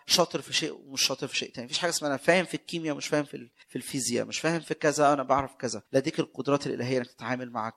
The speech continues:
كل المواد، لأن ديك الحكمة الإلهية في التصرف. ينقصك إنك أنت محتاج تحط قلبك في الشغل، في الدراسة، في الخدمة. حب الحاجة اللي أنت بتعملها وحب الناس اللي حواليك وتعامل معاهم، ليس بانتقاء،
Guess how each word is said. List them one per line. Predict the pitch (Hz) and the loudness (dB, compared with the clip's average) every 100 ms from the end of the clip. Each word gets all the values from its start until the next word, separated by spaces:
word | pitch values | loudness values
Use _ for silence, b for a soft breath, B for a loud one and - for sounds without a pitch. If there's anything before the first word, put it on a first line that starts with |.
| - | 2
كل | 214 185 | 4 4
المواد، | 123 120 127 123 - _ _ _ _ _ _ _ _ _ - | 0 -2 -2 -4 -12 _ _ _ _ _ _ _ _ _ -12
لأن | 127 123 | -6 -4
ديك | 135 - | -4 -4
الحكمة | - - - 117 | -2 -2 -4 -6
الإلهية | 95 113 117 | -6 -6 -6
في | 104 | -8
التصرف. | - 113 110 95 92 _ _ _ _ _ _ _ _ _ _ _ _ b b - | -6 -2 0 -2 -6 _ _ _ _ _ _ _ _ _ _ _ _ b b 2
ينقصك | 135 131 - 226 - 98 _ - _ _ _ _ _ _ - | 2 2 2 4 4 0 _ -20 _ _ _ _ _ _ -2
إنك | 143 139 | 0 0
أنت | 175 156 | -4 -6
محتاج | 127 - 165 151 | -6 -4 -4 -6
تحط | - - - - | -8 -12 -4 -4
قلبك | - 170 147 107 - - - _ _ _ _ _ _ | 0 0 0 -4 -8 -12 -20 _ _ _ _ _ _
في | - | 0
الشغل، | - - 165 165 233 _ _ _ | 4 6 4 2 -12 _ _ _
في | - | -8
الدراسة، | - 127 160 170 180 190 _ - | 0 8 8 8 -2 -6 _ -14
في | |
الخدمة. | - - 151 160 247 _ _ _ _ _ - | -10 -2 -2 -2 -8 _ _ _ _ _ 0
حب | - 214 156 | 2 4 2
الحاجة | - 180 151 | 0 -2 -2
اللي | 135 | -4
أنت | 170 160 | -6 -8
بتعملها | - 131 151 156 | -4 -4 0 0
وحب | 135 202 165 160 | 4 2 4 2
الناس | 151 214 214 123 | 2 0 2 0
اللي | 120 | -2
حواليك | - 117 127 147 135 | 0 0 0 -4 -8
وتعامل | - 131 170 151 | 2 2 2 -2
معاهم، | 131 143 139 | -6 -6 0
ليس | 175 - | 0 2
بانتقاء، | 143 156 127 - - 170 - | -2 -4 -12 -10 2 2 2